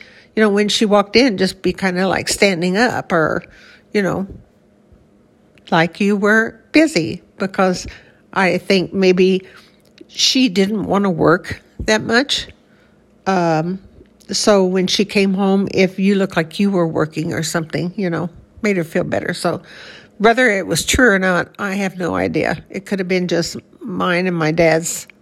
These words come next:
imagination. But, and then I think it's part of your D N A. I think you're, you know, um, my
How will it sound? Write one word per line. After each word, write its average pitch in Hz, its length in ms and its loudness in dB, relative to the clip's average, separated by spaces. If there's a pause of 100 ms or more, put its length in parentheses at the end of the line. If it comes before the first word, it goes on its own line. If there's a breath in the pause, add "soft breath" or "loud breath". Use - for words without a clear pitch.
(220)
imagination. 175 840 0 (480 loud breath)
But, 180 520 0 (1500 soft breath)
and 240 180 2
then 285 140 2
I 196 80 2
think 196 260 -2
it's 190 160 0
part 175 280 -2
of 175 100 -4
your 170 120 2
D 165 180 0
N 175 120 0
A. 302 280 0 (640)
I 175 220 0
think 165 280 -6
you're, - 160 -6 (440)
you 185 160 -2
know, 185 220 -2 (380 soft breath)
um, 165 640 -2 (120)
my 190 580 0